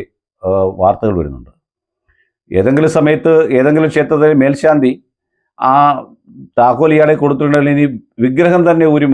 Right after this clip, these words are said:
പഞ്ചലോഹ വിഗ്രഹമാണെങ്കിൽ അതുവരെ ഊറ്റി, ഊരിക്കൊണ്ട് പോയി ഡ്യൂപ്ലിക്കേറ്റ് ഉണ്ടാക്കി കൊടുത്തെന്ന് അറിയത്തില്ല. കാരണം ദേവസ്വം ബോർഡിൻ്റെ പ്രസിഡന്റ് ആവാൻ വേണ്ടി ഞാൻ കഴിഞ്ഞ വീഡിയോയിൽ പറഞ്ഞ പോലെ ഉടുപ്പൊക്കെ തയ്പ്പിച്ച് സി പി എമ്മിനോട് അടുത്ത് എൻ എസ് എസിന്റെ ജനറൽ സെക്രട്ടറി സുകുവേട്ടൻ്റെ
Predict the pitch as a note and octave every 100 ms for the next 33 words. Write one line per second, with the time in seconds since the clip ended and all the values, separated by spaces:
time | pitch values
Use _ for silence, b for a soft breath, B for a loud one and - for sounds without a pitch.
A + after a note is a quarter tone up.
0 | B2+ B2 C3+ D3+ D#3 D3 D3+ D3+ D3 C#3
1 | D#3+ D#3+ D3 D3 C#3 C#3+ C#3 D3 C#3 C3+
2 | C#3 C3 _ _ A2+ C3 C#3+ D3 D3+ C3+
3 | C3+ B2+ B2 C3 B2+ A#2+ A#2+ A2 G#2 A#2
4 | A#2+ A#2+ A#2 G#2+ C3 C#3+ C3 B2+ B2 A#2+
5 | - C3+ B2 A#2+ A#2 A#2 A#2 D#3 - A#2+
6 | B2 A#2+ B2+ A#2+ B2 C3+ C3 A#2 A#2 A2
7 | A#2+ - _ _ _ - A#2 C3 C#3 B2+
8 | B2 A#2 B2 B2+ - A#3+ - _ _ _
9 | D3 C#3 D3 C3 C3 B2 A#2+ B2 - G3+
10 | - C3 C3+ C3+ C3+ C3+ C3 B2+ B2+ A#2+
11 | B2 C3 B2+ B2 A#2+ G#2 B2 A#2 C3 C3
12 | C3+ C3 B2 A#2+